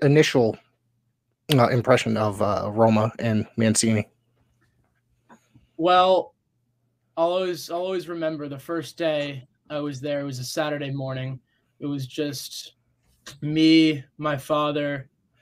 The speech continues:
Speaker 2: Roma, and a couple other students at the time. And it was my very first day introduced to pro wrestling,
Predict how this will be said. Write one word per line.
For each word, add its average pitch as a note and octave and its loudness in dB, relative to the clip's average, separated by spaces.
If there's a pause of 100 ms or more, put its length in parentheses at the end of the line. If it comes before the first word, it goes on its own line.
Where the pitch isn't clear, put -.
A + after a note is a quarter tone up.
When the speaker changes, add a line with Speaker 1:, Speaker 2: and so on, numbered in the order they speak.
(240)
Speaker 2:
Roma, D3+ 0
and C#3+ -4
a C3+ -8
couple D3 -4
other C3+ -4
students C3+ -8
at C3 -8
the - -18
time. A#2+ -6 (500)
And C3+ -4
it D3 -2
was C3+ -6
my C#3 -6
very D3+ -2
first D3 -6
day C#3+ -4 (120)
introduced C3+ -6
to C3+ -12
pro C3 -8
wrestling, B2+ -6